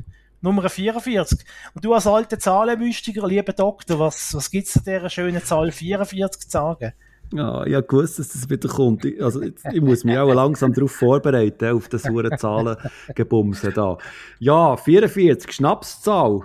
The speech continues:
Speaker 2: Prost. Hab
Speaker 1: Ja.
Speaker 2: geschlossen, danke.
Speaker 1: Gut, danke. So viel zur wissenschaftlichen Abhandlung, äh, von dieser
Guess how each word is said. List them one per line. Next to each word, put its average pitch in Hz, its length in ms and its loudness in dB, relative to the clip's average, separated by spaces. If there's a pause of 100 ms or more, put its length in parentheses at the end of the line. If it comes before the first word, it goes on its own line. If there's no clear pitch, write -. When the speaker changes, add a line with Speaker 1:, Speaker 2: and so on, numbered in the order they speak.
(140)
Speaker 2:
Prost. - 580 -2 (400)
Hab 123 160 -4
Speaker 1:
Ja. 147 60 0 (100)
Speaker 2:
geschlossen, 165 300 -4
danke. 131 560 -4 (340)
Speaker 1:
Gut, 247 260 2
danke. 233 460 0 (340)
So 175 140 -4
viel 185 220 -2
zur 165 160 0
wissenschaftlichen 156 680 -2
Abhandlung, 175 680 -2
äh, 143 480 0
von 143 220 -6
dieser 127 520 0